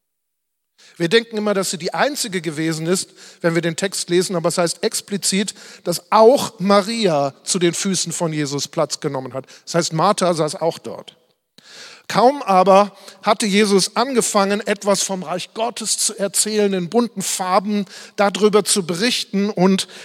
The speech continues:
den Zuhörern den Mund wässrig zu machen.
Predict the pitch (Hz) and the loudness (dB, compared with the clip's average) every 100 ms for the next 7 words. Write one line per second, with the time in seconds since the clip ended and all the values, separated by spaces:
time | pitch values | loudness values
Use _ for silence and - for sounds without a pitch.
0 | - - 180 - 247 220 196 180 170 180 | -4 2 2 2 4 6 6 4 2 2
1 | 269 277 180 185 - 185 - 185 165 160 | 2 0 0 0 0 -4 -4 -4 -2 -2
2 | 175 185 | -4 -6